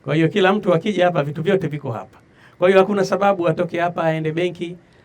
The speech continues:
atoke hapa akatafute control number kwanza, hakuna hivyo vitu. Kwa hiyo naelekeza hili, na wale wanaohusika na mifumo tutaongea nao ili tuhakikishe kwamba miradi hii inakamilika na kazi hii inafanyika vizuri. Nami nielekeze kwamba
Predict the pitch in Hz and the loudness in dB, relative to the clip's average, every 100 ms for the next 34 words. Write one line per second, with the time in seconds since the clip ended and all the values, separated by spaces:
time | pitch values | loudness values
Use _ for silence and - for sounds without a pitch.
0 | _ - 143 175 170 170 175 170 160 156 | _ -10 -4 -2 -2 2 2 2 0 0
1 | 160 160 165 165 165 165 160 185 175 165 | -2 -4 -4 -2 -2 0 0 0 0 2
2 | 175 175 160 170 - _ _ _ - 131 | 2 2 -2 -6 -10 _ _ _ -8 -2
3 | 139 123 120 107 104 - - _ 139 147 | 0 0 -2 -6 -12 -18 -20 _ -4 -2
4 | 151 147 - _ _ _ 135 143 143 185 | 0 -2 -8 _ _ _ -6 -2 0 2
5 | 175 175 185 202 202 208 147 156 165 165 | 4 2 2 0 -2 -2 0 2 2 2
6 | 151 156 160 - 151 139 139 175 170 156 | 2 2 -2 -2 -4 -4 -6 -6 -6 -4
7 | - 135 135 139 143 175 180 - _ _ | -2 -2 0 -2 0 -2 -2 -6 _ _
8 | _ _ 147 147 139 131 131 127 147 143 | _ _ -6 -4 -2 -4 -4 -8 -6 -6
9 | 131 127 127 135 127 139 135 127 123 117 | -6 -6 -4 -4 -4 -6 -6 -6 -8 -8
10 | 123 190 202 196 - _ _ _ 135 127 | -6 -6 -6 -8 -8 _ _ _ -10 -6
11 | 131 127 123 117 127 127 120 113 113 107 | -4 -6 -6 -8 -4 -4 -6 -10 -12 -12
12 | 113 107 113 107 - - 104 - _ _ | -12 -12 -12 -12 -16 -18 -20 -20 _ _
13 | _ _ _ _ _ _ _ _ 131 139 | _ _ _ _ _ _ _ _ -6 -4
14 | 143 135 127 120 151 151 143 - 147 147 | -4 -6 -6 -8 -6 -6 -6 -4 -4 -2
15 | 143 147 | -4 -6